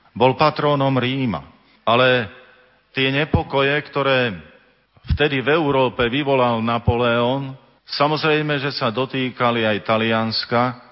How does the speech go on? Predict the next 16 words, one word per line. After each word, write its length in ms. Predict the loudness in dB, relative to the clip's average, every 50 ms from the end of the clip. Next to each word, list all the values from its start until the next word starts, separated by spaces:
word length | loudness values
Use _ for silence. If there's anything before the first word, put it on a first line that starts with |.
| _ _ _ _ -4
lebo 240 | -2 -2 -2 -2 -2
to 160 | -2 -2 -2
vždycky 640 | -2 -2 -2 -2 -2 -6 -6 -2 -2 0 0 -2 -4 -8 -16 -20 -20 -20 -20 -20 -20 -20 -20 _ _
také 240 | -2 0 2 0 -2
prvé 380 | 0 2 0 2 4 2 0 0
sústo 480 | -2 -4 -4 -4 -4 -4 -2 0 -2 0
pre 160 | 0 -2 -4
Francúzov 720 | -2 0 0 0 2 0 -2 -2 -4 -2 0 0 -2 -2
sú 160 | -2 -4 -8 -2
Taliani. 540 | 0 0 0 0 0 -4 -6 -6 -8 -12 -16 -20 _ _ _ _
Ale 240 | 4 6 6 6
aj 240 | 4 4 2 0 0
tie 100 | 0 0 2
myšlienky, 680 | 2 0 -2 -2 -2 -2 0 0 0 0 -2 -4 -8 -8 -2
ktoré 240 | 0 0 0 0 0
prichádzali. 800 | -2 -4 -4 -2 -2 -2 -2 -2 -6 -8 -10 -12 -12 -12 -14